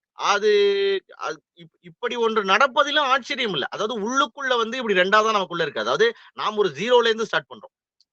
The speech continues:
நமக்கு வந்து எதுவுமே இல்ல. நமக்கு வந்து ஒரு வீழ்ச்சியிலிருந்து நம்ம வந்து ஒரு துவக்க புள்ளியா ஆரம்பிக்கிறோம். அதுல நம்ம வந்து தோல்விகளை சந்திச்சிருந்தாலும், ஆனா மிக முக்கியமா கவனிக்க வேண்டியது,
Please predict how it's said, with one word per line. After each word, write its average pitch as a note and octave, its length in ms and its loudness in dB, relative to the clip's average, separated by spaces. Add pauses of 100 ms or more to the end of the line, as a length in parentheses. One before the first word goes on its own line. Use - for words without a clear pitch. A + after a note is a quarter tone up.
(200)
நமக்கு D3+ 280 -10
வந்து G3+ 220 -4
எதுவுமே A#3 400 0
இல்ல. F#3 300 -2
நமக்கு C3 280 -6
வந்து F3+ 460 2
ஒரு D3+ 160 -2
வீழ்ச்சியிலிருந்து G3 800 -2
நம்ம F#3+ 180 -2
வந்து E3+ 160 -2
ஒரு F#3 80 -2
துவக்க F#3 380 -6
புள்ளியா E3+ 220 -2
ஆரம்பிக்கிறோம். D#3 420 -6
அதுல A#3+ 300 -2
நம்ம A3 280 -6
வந்து G#3 220 -4 (400)
தோல்விகளை G3 420 -4
சந்திச்சிருந்தாலும், D3+ 680 -6
ஆனா C3 240 -4
மிக D#3 220 -8
முக்கியமா F#3+ 420 -8
கவனிக்க D#3+ 380 -6
வேண்டியது, G2 260 -12